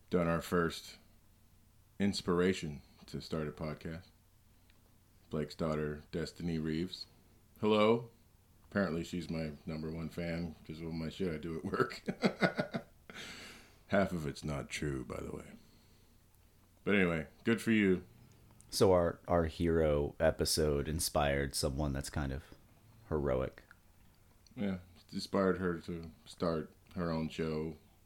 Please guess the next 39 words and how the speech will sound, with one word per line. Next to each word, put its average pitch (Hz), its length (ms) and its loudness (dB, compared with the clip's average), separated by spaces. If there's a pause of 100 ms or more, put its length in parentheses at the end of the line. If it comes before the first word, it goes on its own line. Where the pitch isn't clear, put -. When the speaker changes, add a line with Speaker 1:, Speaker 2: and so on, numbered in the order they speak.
(920)
Speaker 1:
with, - 140 0
Speaker 2:
Look, 175 140 8
it's - 180 0
never 117 160 8
Speaker 1:
with 107 80 0
Speaker 2:
too 90 80 4
Speaker 1:
her 71 60 4
Speaker 2:
late. 95 140 6
Speaker 1:
family. 80 120 2
Speaker 2:
You're 98 120 8
old 104 120 6
as - 120 2
fuck. - 520 2 (240)
And, 62 240 -2
uh, - 20 -2
Speaker 1:
Fucking 76 400 0
Speaker 2:
I'm - 0 -
real, 87 100 2
Speaker 1:
ancient. 92 380 4 (280)
Speaker 2:
I'm 98 180 0
real 92 160 4
lazy. 73 420 0 (500)
Speaker 1:
Yeah. 107 380 6
<laughs> - 60 -14 (540)
Yeah, 127 260 8
it's, - 200 -2 (640)
basically, 98 500 6
yeah, 85 200 0 (360)
yeah. 82 200 -8 (580)
Uh, 71 280 -6 (340)
I'm 90 180 2
fucking 87 320 0
ancient 82 380 0
and 76 320 -4 (100)
Dave's 80 540 -2 (260)
a - 60 -8
lazy 80 340 -2
fat 82 300 -4
fuck. 82 320 -6